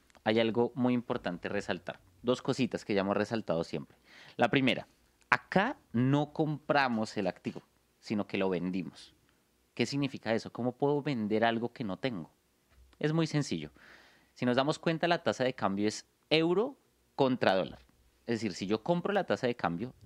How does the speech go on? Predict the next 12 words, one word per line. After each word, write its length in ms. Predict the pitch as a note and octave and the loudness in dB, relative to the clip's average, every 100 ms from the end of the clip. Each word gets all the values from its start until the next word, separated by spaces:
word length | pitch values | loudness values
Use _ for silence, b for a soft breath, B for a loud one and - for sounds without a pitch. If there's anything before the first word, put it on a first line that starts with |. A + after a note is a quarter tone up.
| - | -2
es 260 | A2 - - _ _ - | -2 -2 -14 _ _ -2
la, 300 | A#2 G#2+ - | 2 2 0
la 260 | - A#2 - | 2 2 4
pregunta 540 | C3+ A2+ C3+ C3+ C#3+ | 2 4 0 2 2
es, 260 | D3 - - B B B _ | 2 -2 -10 B B B _
¿cuántos 580 | D#3+ D#3+ E3 - E3+ D3 | 2 2 0 0 0 2
dólares 340 | D#3+ D3+ D3+ | 2 2 0
necesito 460 | D3+ D3 A#2+ A#2 - | -2 -4 -4 -2 0
para 160 | - C3+ | 0 0
comprar 480 | A2+ F#2+ G#2+ B2 _ _ | -2 2 2 2 _ _
un 180 | - B2+ | 0 2
euro? 200 | F2 C#2+ | 2 -4